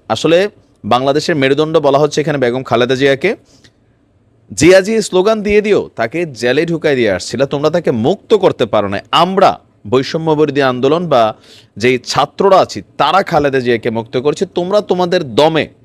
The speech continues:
তোমাদের, আমরা যদি এলাকার লোকাল ভাষায় বলি, হ্যাডম, পাওয়ার, সেটাতে কিন্তু তোমরা খালেদা জিয়াকে মুক্ত করতে পারো না। তোমরা তার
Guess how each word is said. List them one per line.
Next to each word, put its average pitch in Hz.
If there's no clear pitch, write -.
তোমাদের, 165
আমরা 131
যদি 147
এলাকার 131
লোকাল 131
ভাষায় 117
বলি, 127
হ্যাডম, 131
পাওয়ার, 127
সেটাতে 160
কিন্তু 180
তোমরা 170
খালেদা 127
জিয়াকে 165
মুক্ত 233
করতে 165
পারো 117
না। 120
তোমরা 170
তার 180